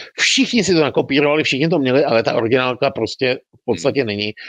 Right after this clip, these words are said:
Speaker 1: A když, tak je to většinou falešný. Takže už jenom z toho důvodu to nechci.
Speaker 2: Ale
Speaker 1: Jo.
Speaker 2: rozumím.
Speaker 1: Když se někde objeví, jak to stojí statisíce, no mě to, to mě nezajímá samozřejmě.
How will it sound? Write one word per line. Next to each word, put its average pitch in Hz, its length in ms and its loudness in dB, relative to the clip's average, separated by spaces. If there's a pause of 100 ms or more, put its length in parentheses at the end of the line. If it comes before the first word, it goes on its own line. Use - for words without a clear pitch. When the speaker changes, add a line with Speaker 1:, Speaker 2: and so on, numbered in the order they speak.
(180)
Speaker 1:
A 117 80 -2
když, 113 300 0
tak - 180 -2
je 117 60 2
to 117 80 2
většinou 113 300 2
falešný. 104 440 -2
Takže 95 260 0
už - 160 -4
jenom 139 180 -2
z - 60 -12
toho 120 160 2
důvodu 113 360 2 (100)
to 113 80 -2
nechci. 95 380 -6 (480)
Speaker 2:
Ale 82 160 0
Speaker 1:
Jo. 85 140 0 (520)
Speaker 2:
rozumím. 82 360 -6 (120)
Speaker 1:
Když 107 140 0
se 117 120 -2
někde 107 160 0
objeví, 98 280 0
jak 101 120 0
to 107 100 -2
stojí 107 200 -2
statisíce, 95 560 -4
no 82 80 -2
mě 78 200 -8
to, - 140 -20
to 87 80 -8
mě 82 180 -8
nezajímá 78 500 -6
samozřejmě. 82 440 -10